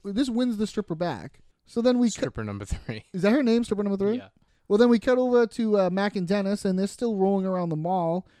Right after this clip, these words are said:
Speaker 1: when they get into an argument. They figure there's only one true way to settle this,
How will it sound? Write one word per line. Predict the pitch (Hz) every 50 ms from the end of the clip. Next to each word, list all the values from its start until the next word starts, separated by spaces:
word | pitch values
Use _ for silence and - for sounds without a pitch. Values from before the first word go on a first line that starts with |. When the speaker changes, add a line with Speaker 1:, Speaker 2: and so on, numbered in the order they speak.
| _ _
Speaker 1:
when | - 202 208
they | 220 214
get | 196 254 262
into | 285 247 - 247
an | 233 233
argument. | 247 285 302 254 165 127 117 92 - _ _ _ _ _ _ _ _ _ _ _
They | 202 220
figure | 208 285 254 269 254
there's | 247 240 226 196
only | 226 247 247
one | 226 190 208 254 285 294
true | 247 - - - 240
way | 220 220 214 202
to | 185
settle | - - 180 160 147 127 110
this, | 107 98 110 - - - - -